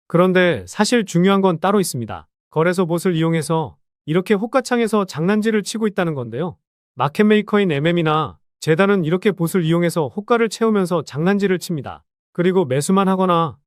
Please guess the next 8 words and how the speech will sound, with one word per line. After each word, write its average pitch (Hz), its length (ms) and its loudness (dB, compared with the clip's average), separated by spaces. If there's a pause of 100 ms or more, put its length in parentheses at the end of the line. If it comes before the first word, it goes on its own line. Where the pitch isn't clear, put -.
(160)
매도만 196 400 2
하면서 190 420 0
개미 180 320 0
투자자들이 220 600 0
물량을 170 420 0
내놓는지 165 500 -2
계속해서 156 520 -4
확인하는데요. 180 760 -2